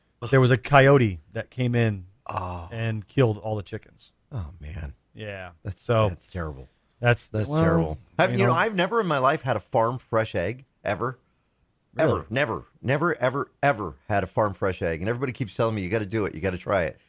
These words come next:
Speaker 1: They're really good."
Speaker 2: Well, a farm fresh egg is a little different because the, the, the eggs that you buy in the store,
Speaker 1: Mm-hmm.
Speaker 2: they're pasteurized.
Speaker 1: Right.
Speaker 2: So it kills all the, you know, salmonella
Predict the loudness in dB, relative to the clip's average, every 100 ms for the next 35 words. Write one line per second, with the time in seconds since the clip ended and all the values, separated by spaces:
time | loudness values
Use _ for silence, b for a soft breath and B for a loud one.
0 | -6 -2 0 -2 -4 -8 _ _ _ _
1 | _ _ _ _ _ _ 4 4 4 4
2 | 4 6 4 6 4 4 6 6 6 6
3 | 4 2 6 8 8 4 -8 _ _ _
4 | _ _ _ _ 2 4 4 2 0 2
5 | 4 6 6 4 4 4 2 2 -2 -4
6 | -6 -2 2 2 0 -6 _ -8 -4 0
7 | 2 2 2 2 -4 -12 -14 -20 -20 _
8 | _ -4 -4 -6 -12 _ _ 4 6 6
9 | 0 2 6 8 8 6 6 6 6 2
10 | 0 -2 0 0 4 6 8 8 8 8